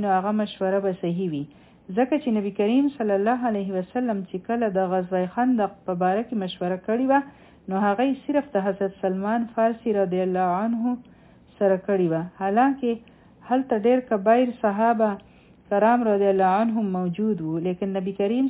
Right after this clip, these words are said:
صلی الله علیه وسلم د حضرت سلمان فارسي مشوره ومنله، لیکن هیڅ چا دا خبره مایند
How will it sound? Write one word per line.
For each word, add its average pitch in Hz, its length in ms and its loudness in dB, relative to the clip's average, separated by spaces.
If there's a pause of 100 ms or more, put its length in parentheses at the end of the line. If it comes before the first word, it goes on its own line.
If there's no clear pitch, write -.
صلی 196 180 0
الله 226 360 -2
علیه 196 280 -4
وسلم 185 560 -4
د 185 100 -2
حضرت 180 360 -4
سلمان 214 400 -4
فارسي 233 360 0
مشوره 190 460 -4
ومنله، 170 440 0 (560)
لیکن 214 240 0 (100)
هیڅ 311 200 -2
چا 269 100 0 (120)
دا 226 160 4
خبره 208 340 0
مایند 190 220 -4